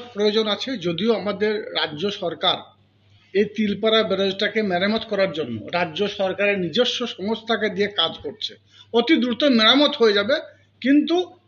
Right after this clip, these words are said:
এখানে ভারী যান চলাচলের ক্ষেত্রে একটা ব্যাঘাত সৃষ্টি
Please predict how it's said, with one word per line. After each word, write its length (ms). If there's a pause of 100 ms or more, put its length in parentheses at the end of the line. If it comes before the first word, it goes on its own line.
(100)
এখানে 240 (160)
ভারী 200 (140)
যান 160 (100)
চলাচলের 540
ক্ষেত্রে 340
একটা 160 (100)
ব্যাঘাত 320
সৃষ্টি 220